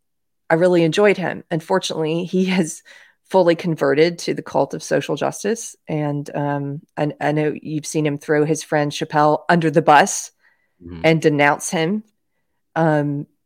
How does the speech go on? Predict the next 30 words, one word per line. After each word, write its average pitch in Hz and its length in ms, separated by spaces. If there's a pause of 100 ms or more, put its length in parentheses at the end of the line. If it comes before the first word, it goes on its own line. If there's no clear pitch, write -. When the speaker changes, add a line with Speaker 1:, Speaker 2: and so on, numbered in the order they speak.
(100)
Speaker 1:
because 165 280
that's 143 200
how 156 140
bought 143 320
he, 151 240 (140)
bought 147 260
in 147 220
he 160 180
is 156 220
to 165 100
this 147 180
cult. 156 380
He 156 140
also 143 320
seems 147 340
to 143 80
have 143 160
a 139 60
bit 143 200
of 143 140
Trump - 260
derangement 143 520
syndrome. 151 480
He's 143 160
just, - 240 (260)
it's - 180
really 147 400
Speaker 2:
<laughs> - 120
Speaker 1:
kind 147 100
of, 143 180